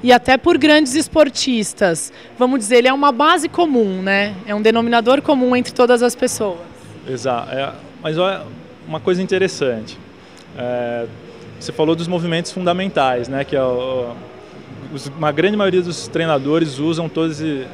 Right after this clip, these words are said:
Speaker 2: é a base do treinamento funcional. É melhorar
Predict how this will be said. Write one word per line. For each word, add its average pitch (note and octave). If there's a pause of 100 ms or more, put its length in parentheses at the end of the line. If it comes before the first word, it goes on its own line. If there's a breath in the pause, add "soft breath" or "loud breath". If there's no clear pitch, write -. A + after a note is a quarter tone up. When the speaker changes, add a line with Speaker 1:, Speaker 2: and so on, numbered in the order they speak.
Speaker 2:
é C#3
a E3+
base F3+
do F#3+
treinamento F#3
funcional. C#3 (720 loud breath)
É C#3
melhorar E3+